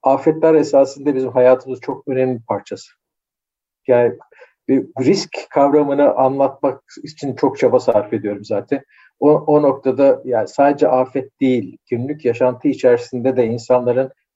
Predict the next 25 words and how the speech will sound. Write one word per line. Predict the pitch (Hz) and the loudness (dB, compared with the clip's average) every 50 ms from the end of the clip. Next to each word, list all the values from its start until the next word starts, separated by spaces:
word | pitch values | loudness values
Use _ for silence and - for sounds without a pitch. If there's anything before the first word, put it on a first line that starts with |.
| - | -6
risk | 127 135 - - - _ | -6 -6 -6 -10 -2 _
farkındalığı | 139 127 120 - - 123 113 120 117 113 120 117 | 2 2 2 2 -2 -2 -2 -2 0 2 2 2
olması, | 113 110 113 107 104 - - 123 123 - _ _ _ _ _ _ _ _ | 2 2 -2 -4 -6 -4 -2 -2 -2 -2 _ _ _ _ _ _ _ _
ya, | 120 120 120 - | 0 0 0 2
yaşamlarını | 117 123 120 113 - 131 127 131 131 131 135 139 120 | 2 0 0 2 2 0 2 2 2 0 0 2 -2
daha | 120 - - 139 | -2 -2 -2 -4
güvenli | 127 117 123 120 123 123 135 147 | -2 0 2 2 2 2 0 -4
şekilde | - - 143 127 - 131 131 127 | -4 -6 -8 -8 -6 -6 -4 0
devam | 127 120 123 127 123 127 | 2 4 4 4 4 2
ettirebilmeleri | 120 120 - - 127 113 120 117 117 123 123 127 127 127 | 0 -6 -2 -2 -2 -2 -2 -6 -4 -2 -2 0 0 0
için | 127 123 - 123 127 - _ _ _ _ _ _ _ | -2 -4 -8 -12 -12 -12 _ _ _ _ _ _ _
kişisel | _ - - - - - 165 | _ -20 -20 -10 0 2 4
olarak, | 156 143 135 131 139 135 - - _ - | 6 6 6 6 4 2 -2 -12 _ -2
e, | 151 131 123 123 120 123 120 120 | 2 2 4 4 4 2 2 2
da | 131 123 123 120 - _ - | 2 2 2 2 -2 _ 0
başta | 127 117 - - - 165 | 0 0 0 0 0 0
olmak | 117 120 123 113 - | 0 0 -2 -4 -4
üzere | 107 101 110 107 101 117 - - _ _ _ _ | -8 -6 -6 -2 -2 -2 -2 -4 _ _ _ _
alınabilecek, | - 123 120 127 131 127 123 127 131 123 117 131 127 123 _ - - - | -4 -2 0 2 2 2 2 2 2 2 2 -2 -6 -6 _ -18 -8 -2
e, | 127 | 0
önlemler, | 120 120 110 131 127 120 120 123 123 123 120 117 120 120 120 - - - _ _ _ | 2 4 4 4 2 2 2 0 0 0 2 2 2 2 0 -4 -12 -20 _ _ _
bu | _ | _
konuda | _ - 120 123 120 127 127 - | _ -8 -8 -2 -2 -2 -2 -4
yapılabilecek | 123 - - 123 120 117 127 120 107 113 127 123 - | -8 -12 -4 -2 -2 0 0 -4 -4 -6 -10 -10 -6
çalışmalar, | - 123 123 120 - - 127 120 120 123 120 120 | -6 -6 -6 -6 -4 0 2 4 4 4 4 0